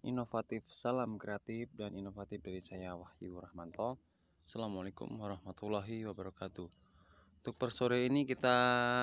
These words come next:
ada, <laughs> eh, ini ya, pengenalan untuk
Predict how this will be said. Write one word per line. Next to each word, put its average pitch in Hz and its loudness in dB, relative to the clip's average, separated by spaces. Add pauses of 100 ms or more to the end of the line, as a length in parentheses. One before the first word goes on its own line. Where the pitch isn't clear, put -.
(160)
ada, 117 8
<laughs> - -2
eh, 123 2
ini 135 2
ya, 127 4 (240)
pengenalan 123 2
untuk 123 0